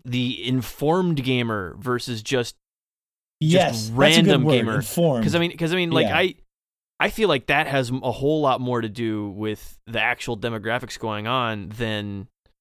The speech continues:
Speaker 1: than some, you know, just d-, no way to actually define it, hardcore gamer, um,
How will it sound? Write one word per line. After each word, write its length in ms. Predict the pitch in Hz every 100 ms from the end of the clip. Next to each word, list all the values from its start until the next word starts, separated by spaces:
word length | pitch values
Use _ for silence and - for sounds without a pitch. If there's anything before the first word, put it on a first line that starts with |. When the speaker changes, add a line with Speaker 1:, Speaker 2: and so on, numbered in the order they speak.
| _ _ _ _ _
Speaker 1:
than 440 | 110 90 90 113 110
some, 680 | - 113 110 107 95 - -
you 200 | - 123
know, 420 | 110 98 98 95 73 60 - - _ _ _ _ _ _ _ _ _
just 220 | - 120 _ _ _ _ _ _ _ _ _ _ _ _ - 131 -
d-, 260 | - - 127 -
no 280 | 127 156 127
way 200 | 123 117
to 80 |
actually 360 | 107 117 - 123
define 400 | 110 - 117 113
it, 180 | 104 -
hardcore 1000 | - - 123 123 117 113 - 123 110 104
gamer, 480 | 117 120 101 92 - _ _ _ _ -
um, 480 | 107 95 87 87